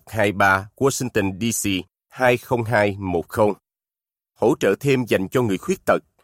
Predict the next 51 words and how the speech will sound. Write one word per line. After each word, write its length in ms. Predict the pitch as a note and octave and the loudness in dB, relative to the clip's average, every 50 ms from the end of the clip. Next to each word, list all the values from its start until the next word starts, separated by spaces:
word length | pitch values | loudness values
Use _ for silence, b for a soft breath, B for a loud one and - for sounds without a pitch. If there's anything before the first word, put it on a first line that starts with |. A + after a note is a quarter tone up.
| _ _ _ _ | _ _ _ _
Sở 240 | - - G#2 G#2 C#3+ | -4 0 0 2 2
Việc 200 | C#3 C3+ A2 - | 0 -4 -4 0
làm 220 | G#2 F#2+ F2+ F#2 - - B2+ | 0 0 0 0 0 0 0
Oregon 460 | C3 A#2+ F#2+ D#2+ - F#2 E2 E2 D#2+ | 0 0 0 0 0 0 0 0 -4
sẽ 200 | - - F#2+ F#2 | -4 -4 -4 -2
tạo 200 | - G2+ E2+ F#2 | 0 0 0 0
điều 120 | G2 F#2 - - | -2 -6 -8 -6
kiện 220 | - F2+ E2 F2 - | -6 -6 -6 -6 -6
thuận 180 | - G#2 F2+ G#2 | -6 -4 -4 -2
lợi 340 | G#2 F#2 D#2+ D#2+ F2 G2+ - - | -2 0 0 -2 -4 -6 -8 -6
để 180 | F#2 F2+ F#2 | -4 -4 -4
cho 160 | - - A2+ | -2 -2 -4
phép 200 | - - C#3+ D#3+ - - | -2 -2 -4 -6 -4 -4
quý 140 | C#3 D#3 E3+ C3 | -4 -4 -4 -4
vị 180 | G2+ D#2+ D#2 - | -6 -6 -4 -6
tham 180 | - A#2 A2+ G#2 | -6 -6 -4 -2
gia 220 | G#2+ A#2+ A2 A2 | 2 4 4 4
vào 240 | A2 - G2 F2+ E2+ | 4 2 0 0 0
tất 180 | - - E3+ - - | 0 -4 -8 -4 -2
cả 140 | E2+ D#2+ - | -4 -4 -2
các 160 | - - - | -4 -8 -6
chương 180 | - D3 B2 A2 | -2 -2 -2 -2
trình, 260 | - - F2+ D#2 D2+ C#2+ B B _ _ _ - | 0 -2 -2 -4 -4 -10 B B _ _ _ 2
hoạt 240 | A#2 G#2 - _ | 2 2 2 _
động 300 | - G2+ E2+ D#2 D#2+ F#2 - - | -2 -2 -2 0 -4 -8 -6 0
và 120 | - F#2+ | 2 2
dịch 260 | F2+ E2 F#2 F2+ - - | 2 2 -2 -10 -8 -6
vụ 200 | F2 E2 E2 - - | -6 -6 -6 -6 -4
trợ 120 | F2 F2 | -6 -4
cấp 160 | - - - | -2 -4 -6
phúc 220 | - - G#2 - - | -4 -6 -10 -8 -4
lợi 240 | - F2 D2+ D#2+ - - | -4 -2 -2 -2 -6 -6
thất 220 | - D#3+ - - A2+ | -8 -8 -8 -6 -6
nghiệp. 200 | F2+ E2 D#2 - _ _ _ _ _ _ | -6 -6 -6 -8 _ _ _ _ _ _
Để 100 | A2+ A2 | -2 0
yêu 200 | B2+ E3 D3+ C3 | 0 0 0 -2
cầu 280 | - - G2+ F#2+ F#2 F2+ | 0 0 0 0 0 0
chỗ 140 | - G2+ G2 | -2 -2 -2
ở 280 | F#2 E2 F#2 F2 F#2 C#3 - | 0 0 0 0 0 -2 0
cho 100 | - D3 | -2 0
người 240 | B2+ G#2+ F#2+ F#2 F2+ | 0 0 0 -2 -2
khuyết 280 | - - F3+ G3 - _ | -2 -4 -6 -6 -2 _
tật, 120 | - E2 - _ _ _ _ _ _ _ _ | -2 -2 -2 _ _ _ _ _ _ _ _
vui 160 | - C#3+ C#3 | 2 2 2
lòng 260 | B2 G#2+ F#2 F2 F2 | 4 2 2 0 0
gọi 240 | D#2 F2+ F2+ F2 F#2 | 0 0 0 0 0
cho 140 | F#2 - A#2 | -2 -2 -4
chúng 180 | - - C#3 - | -4 -4 -6 0
tôi 200 | - A#2 G#2+ F#2 | 0 0 0 0
theo 180 | - A2 G2 | 0 -2 -4
số 400 | F#2+ - - G#2 G2+ B2 E3 G3 | -2 -2 0 0 0 0 -2 -4